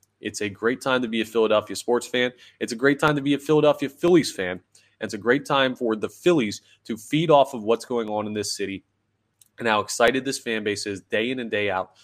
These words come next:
about every single one of their darn teams, minus the Flyers, but another ricochet shot in there. It's a great time. And I just wanted to go through that and take a step back and think about the run the city's been on,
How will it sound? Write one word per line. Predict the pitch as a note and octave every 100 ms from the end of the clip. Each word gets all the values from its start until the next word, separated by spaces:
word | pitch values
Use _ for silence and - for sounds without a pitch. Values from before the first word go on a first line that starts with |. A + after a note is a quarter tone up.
| _ -
about | G2+ G2+ -
every | A2+ A2+ B2+
single | - A2+ A2 G#2+
one | G2 G2+
of | F#2+
their | F#2+
darn | F#2+ F#2+ F#2+
teams, | F#2 F#2+ F2+ - _
minus | - - - _ _ _
the | -
Flyers, | - G#1 - - - -
but | A1 _ _ - - _ _ _
another | A#2 G2
ricochet | F#2 - - -
shot | - G1+
in | -
there. | G1+ - _ _ _ _ _
It's | A#2
a | A2+
great | G#2 A2+ A2
time. | F2+ - _ _ _ -
And | A2 A2 G#2+
I |
just | A2+ -
wanted | B2+ A2+ G#2+
to | G#2+ G2+ G2 F#2+ _
go | - C3+
through | C3+ C#3
that | B2 A#2+ A#2+ -
and | G#2 G2+ G#2 _ G#2 G2+ G#2 _ _
take | - F3+
a | -
step | - F#3+ -
back | C#3+ E3+
and | G2
think | - D3+
about | D#3 A#2
the | G#2+
run | G2 G#2+ G#2
the |
city's | F#2+ - C3 C3
been | B2+ B2
on, | A#2+